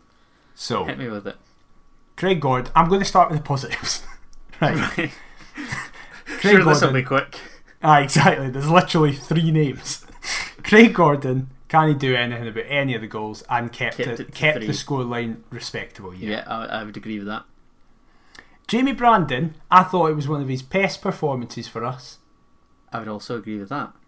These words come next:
Speaker 2: I think there was,
Speaker 1: I know
Speaker 2: there
Speaker 1: that
Speaker 2: was
Speaker 1: isn't saying much.
Speaker 2: No, but there
Speaker 1: Just
Speaker 2: was
Speaker 1: before
Speaker 2: one,
Speaker 1: people go <laughs> anything.
Speaker 2: there was one chance in the second half where he, he had a little glance over at the official to ensure that the, uh, Dundee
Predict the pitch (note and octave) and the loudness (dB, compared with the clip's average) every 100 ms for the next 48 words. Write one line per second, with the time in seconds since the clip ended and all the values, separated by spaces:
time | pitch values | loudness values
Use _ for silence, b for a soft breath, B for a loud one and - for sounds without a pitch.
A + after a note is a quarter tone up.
0 | _ _ _ _ B2 - D3 C#3+ C#3 E3+ | _ _ _ _ -6 -4 -4 -2 0 2
1 | B3+ C4 B3 A3 F3+ G#3+ G#3+ - - A#3+ | 4 6 6 6 4 6 2 2 2 4
2 | F#3+ A2+ G#2+ - - - - D3 D3 C3+ | 4 0 -6 -8 -10 -14 -14 -8 -2 -2
3 | G#2+ _ C3+ C3 C3 F3 D3+ F3 E3 F#3+ | -4 _ -2 2 2 2 2 2 2 2
4 | E3 D#3 D3 D3 C#3+ C#3+ - C#3+ C#3+ C3+ | 2 0 0 -2 -2 -6 -8 -8 -4 -6
5 | B2 A2+ D#3 - - - D3+ C3+ C3+ F3+ | -6 -10 -10 -14 -18 -6 -4 -2 0 0
6 | F#3 - E3+ C#3 A#2 B2+ A#2 C#3 C3+ A#2 | -2 -4 -2 -2 -6 -12 -6 -6 -4 -4
7 | C#3 A2 G2 - D3+ A#2+ A#2 A2+ G#2+ - | -2 -2 -4 -14 -12 -4 -2 0 -2 -6
8 | b b b b _ _ E3 C3 C3+ D3+ | b b b b _ _ -2 -2 -2 -4
9 | C3+ F3 F3+ E3 D#3+ C3+ D3+ D#3+ E3 D#3+ | 0 0 0 0 -2 -2 0 0 -2 -4
10 | D3 C3 B2 C3+ - D#3 - G#2 G#2 _ | -2 -4 -2 -4 -2 -4 -4 -8 -10 _
11 | _ - A#2+ G#2+ C#3 B2+ B2 B2 A#2+ A2+ | _ -8 -8 -6 -4 -4 -6 -8 -8 -6
12 | G#2+ G#2+ _ - - B2 A2+ G2 - - | -10 -12 _ -18 -4 -2 -2 -8 -18 -18
13 | _ - - C#3 C3+ C3+ B2+ A#2 | _ -20 -6 -4 -2 -2 -4 -6